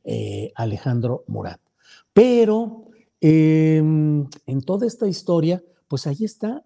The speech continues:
el peñismo en una absoluta presencia.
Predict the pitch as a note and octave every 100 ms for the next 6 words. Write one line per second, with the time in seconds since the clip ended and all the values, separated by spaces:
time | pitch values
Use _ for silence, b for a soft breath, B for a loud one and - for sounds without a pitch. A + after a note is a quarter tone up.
0 | - D3+ D3+ F3 D#3+ F#3 A#3+ A#3+ A#3 C#4+
1 | - D#3 D3+ C#3+ - C#3+ F3 F#3+ F#3+ -
2 | - C3+ - C#3 D3 D3 C#3+ B2+ A2+ -
3 | G#2+ - -